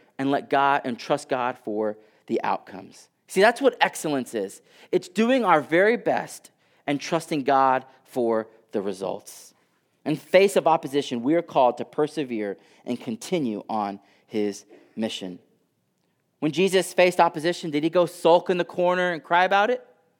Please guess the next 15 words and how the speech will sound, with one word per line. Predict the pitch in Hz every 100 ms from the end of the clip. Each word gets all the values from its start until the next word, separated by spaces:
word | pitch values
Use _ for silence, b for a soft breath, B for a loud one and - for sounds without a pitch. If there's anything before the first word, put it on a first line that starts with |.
| _ _ -
Nope. | 151 - - _ _ _ b b
He | b
took | 147 180 180
his | 202
disciples, | 196 - 214 233 262 262 - b b
he | 143
gathered | 131 196 233 233
them | 226 220
up, | 254 240 - _ b
he | -
gave | 147 196 208
them | 208
what | 214 214
they | 202
needed, | 190 190 190